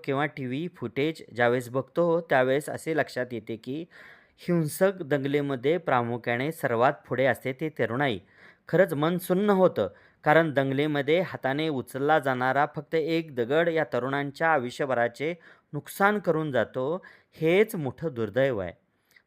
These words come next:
त्यामुळे या दंगलीपासून तरुणाईला वाचवणे, समाजाच्या नुकसान करणाऱ्या प्रवृत्तीपासून परावृत्त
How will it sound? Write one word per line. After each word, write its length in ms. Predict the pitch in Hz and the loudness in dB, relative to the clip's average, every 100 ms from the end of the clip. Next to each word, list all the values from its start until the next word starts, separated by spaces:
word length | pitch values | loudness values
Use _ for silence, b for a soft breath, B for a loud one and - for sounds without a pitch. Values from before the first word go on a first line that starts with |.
| - | 0
त्यामुळे 380 | 131 139 143 143 | 2 2 0 2
या 180 | 156 151 | 2 0
दंगलीपासून 840 | 127 117 127 123 110 - 151 185 | -2 -4 -6 -2 -4 -4 -8 -6
तरुणाईला 640 | 156 120 131 127 127 147 | -2 -2 0 -2 0 0
वाचवणे, 560 | 135 104 - 139 139 104 B B B - | 0 -2 -2 -4 -4 -10 B B B -4
समाजाच्या 600 | 156 156 170 160 156 185 | 0 4 4 2 2 0
नुकसान 440 | 180 135 - 170 175 | -2 -6 -4 -4 -2
करणाऱ्या 520 | 175 147 143 147 170 | -2 0 0 2 0
प्रवृत्तीपासून 960 | 170 143 135 135 170 156 131 - 170 | 0 -2 -2 -4 -8 -2 -4 -4 -10
परावृत्त 640 | 180 135 127 147 165 165 | -4 0 2 2 -2 -8